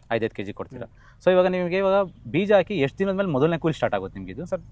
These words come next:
Speaker 2: ತರ್ಟಿ ಟೂ ಡೇಸ್ಗೆ ಆಗುತ್ತೆ.
Speaker 1: ತರ್ಟಿ ಟೂ ಡೇಸ್ಗೆ ಮೊದಲನೇ ಕುಯ್ಲು ಸ್ಟಾರ್ಟ್
Speaker 2: ಮೊದಲನೇ
Speaker 1: ಆಗುತ್ತೆ.
Speaker 2: ಕೊಯ್ಲು ತರ್ಟಿ ಟೂ ಡೇಸ್ ಕಂಪಲ್ಸರಿ ಕಟ್ ಮಾಡ್ತೀವಿ.
Speaker 1: So ಇವಾಗ ಮತ್ತೆ ಇನ್ನೊಂದು ಏನಂದ್ರೆ ಇವಾಗ ಈ ಬೆಳೆ ಇದೆಯಲ್ಲ, ಈ
Speaker 2: ಹ್ಮ್.
Speaker 1: ಬೆಳೆ ನೀವು ಅಂತರ ಏನೇನ್ ಹಾಕಿದ್ದೀರಿ? ಇವಾಗ ಸಾಲಿಂದ ಸಾಲ ಆಗ್ಬೋದು, ಗಿಡದಿಂದ ಗಿಡಕ್ಕೆ ಆಗ್ಬೋದು?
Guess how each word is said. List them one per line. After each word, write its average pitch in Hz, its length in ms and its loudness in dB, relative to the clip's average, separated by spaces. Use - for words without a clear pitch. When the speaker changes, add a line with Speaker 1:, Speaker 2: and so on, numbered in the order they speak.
Speaker 2:
ತರ್ಟಿ 165 240 -6
ಟೂ 175 120 -8
ಡೇಸ್ಗೆ 160 300 -8
ಆಗುತ್ತೆ. - 360 -14
Speaker 1:
ತರ್ಟಿ 156 180 4
ಟೂ 160 60 0
ಡೇಸ್ಗೆ 165 220 4
ಮೊದಲನೇ 156 280 8
ಕುಯ್ಲು 139 140 2
ಸ್ಟಾರ್ಟ್ 123 200 0
Speaker 2:
ಮೊದಲನೇ 180 160 0
Speaker 1:
ಆಗುತ್ತೆ. 170 320 -6
Speaker 2:
ಕೊಯ್ಲು 123 260 -14
ತರ್ಟಿ 135 200 -10
ಟೂ 147 100 -8
ಡೇಸ್ 143 200 -12
ಕಂಪಲ್ಸರಿ 135 680 -12
ಕಟ್ - 180 -16
ಮಾಡ್ತೀವಿ. - 480 -18
Speaker 1:
So 175 100 10
ಇವಾಗ 175 180 6
ಮತ್ತೆ 180 220 0
ಇನ್ನೊಂದು 196 240 2
ಏನಂದ್ರೆ 190 260 0
ಇವಾಗ 185 160 4
ಈ 180 60 2
ಬೆಳೆ 143 320 4
ಇದೆಯಲ್ಲ, 123 360 -2
ಈ 151 80 -8
Speaker 2:
ಹ್ಮ್. 147 100 -4
Speaker 1:
ಬೆಳೆ 180 160 4
ನೀವು 190 160 -2
ಅಂತರ 160 260 0
ಏನೇನ್ 160 300 0
ಹಾಕಿದ್ದೀರಿ? 131 260 -2
ಇವಾಗ 120 100 4
ಸಾಲಿಂದ 143 400 4
ಸಾಲ 127 220 4
ಆಗ್ಬೋದು, 120 300 0
ಗಿಡದಿಂದ 123 300 -4
ಗಿಡಕ್ಕೆ 117 340 -4
ಆಗ್ಬೋದು? 104 400 -6